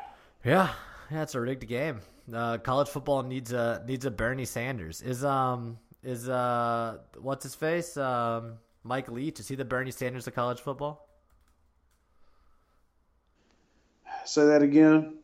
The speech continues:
Speaker 1: Is, is, is Mike Leach the, uh, the Bernie Sanders of college football? Is he gonna, is he gonna lead the
Speaker 2: He might
Speaker 1: masses
Speaker 2: be.
Speaker 1: in a rebellion against, uh, against the, the corporate class of Alabama and Georgia? Yeah,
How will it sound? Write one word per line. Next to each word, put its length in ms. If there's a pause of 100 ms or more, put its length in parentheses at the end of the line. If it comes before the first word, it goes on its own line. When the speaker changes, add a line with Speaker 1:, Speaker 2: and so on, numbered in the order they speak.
Speaker 1:
Is, 160
is, 440
is 160
Mike 320
Leach 400
the, 180
uh, 220
the 100
Bernie 320
Sanders 440
of 60
college 260
football? 420
Is 120
he 80
gonna, 360
is 140
he 80
gonna 200
lead 300
the 60
Speaker 2:
He 40
might 280
Speaker 1:
masses 460
Speaker 2:
be. 140 (480)
Speaker 1:
in 120
a 40
rebellion 640
against, 480
uh, 260 (540)
against 360
the, 100
the 200
corporate 400
class 440
of 120
Alabama 680
and 140 (760)
Georgia? 540 (1800)
Yeah, 160